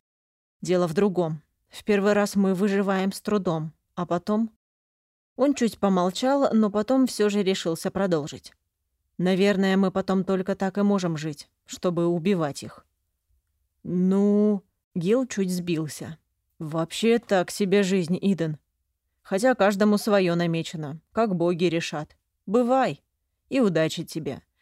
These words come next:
Если что, приходи, я помогу. А если ещё что будет, я тебе с племешом весточку пришлю». Охотник возвращался в таверну.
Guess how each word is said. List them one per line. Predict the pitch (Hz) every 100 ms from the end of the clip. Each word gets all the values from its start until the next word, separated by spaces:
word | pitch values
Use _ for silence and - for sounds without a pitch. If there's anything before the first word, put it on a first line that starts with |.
| _
Если | - 180 214
что, | 226 302
приходи, | 262 240 240 185 175
я | 165
помогу. | 165 190 202 170 143 - _ _ _ _
А | 175 170
если | 175 175 175 180
ещё | 190 - 185
что | - 185
будет, | 180 247 190 180
я | 185
тебе | 208 185 196
с | -
племешом | 202 190 185 - 190
весточку | 180 160 - 175 - 175
пришлю». | 170 175 180 170 170 _ _ _ _ _ _ _ _ _ _ _ _
Охотник | 196 175 - 254 269 277 233
возвращался | 214 185 170 - 180 175 -
в | 180
таверну. | - 190 156 143 165 165